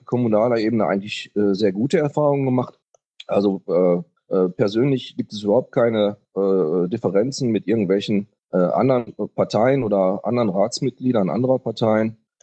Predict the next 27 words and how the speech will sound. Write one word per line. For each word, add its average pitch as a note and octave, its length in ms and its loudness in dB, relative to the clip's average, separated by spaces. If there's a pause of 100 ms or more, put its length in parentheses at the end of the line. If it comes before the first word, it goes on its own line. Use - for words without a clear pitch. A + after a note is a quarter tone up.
(200)
Ähm, G2+ 560 2 (120)
ich A2+ 120 -14
glaube, C3+ 280 2
das A#2 160 -6
wird B2 140 -4
im G#2 120 -6
Landtag B2 380 -4
ähnlich F#2 360 -4
sein. D#2 360 -6 (180)
Das, - 340 -4
äh, G2 40 2
habe F#2+ 680 -2
ich - 80 -6
hier, A2 520 0
äh, E2+ 300 -8
in F2 140 -6
meinem G2 240 0
Avatar G#2 460 0
ja F#2+ 80 2
auch G#2+ 200 -2
drin G2+ 200 -4
stehen, G2+ 300 0
dass F2+ 180 -2
Opposition, A2+ 760 0 (260)
äh, G2 180 4
Mist B2+ 360 -2
ist. - 380 -2